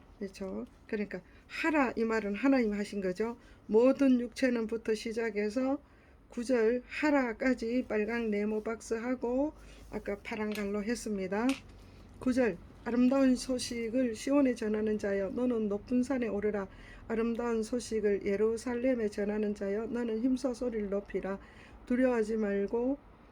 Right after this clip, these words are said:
소리를 높여 유다의 성읍들에게 이르기를." 선지자 파랑, "너희 하나님을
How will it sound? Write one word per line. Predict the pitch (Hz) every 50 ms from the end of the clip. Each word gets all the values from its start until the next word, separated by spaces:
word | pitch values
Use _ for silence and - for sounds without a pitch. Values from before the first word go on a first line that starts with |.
| - - - - - - - - - - - - - - -
소리를 | - - - 269 269 254 262 220 226 226
높여 | 214 226 233 220 - 226 208
유다의 | 202 202 226 240 247 240 254 240 226 214 208
성읍들에게 | 214 - 240 220 226 226 214 - - 196 196 196 190 202 214
이르기를." | 208 196 196 190 202 208 202 - 196 185 180 208 220 226 190 180 185 - - - - - - - - - - -
선지자 | - - 226 214 208 233 226 - 208 196 202 214 233 247 -
파랑, | - - - 220 220 214 208 214 254 269 294 - - - - - - - - - - - - - - -
"너희 | - 247 269 262 247
하나님을 | 247 - 269 254 254 240 233 220 214 208 208 208 208 214 247 269 262 254 254 277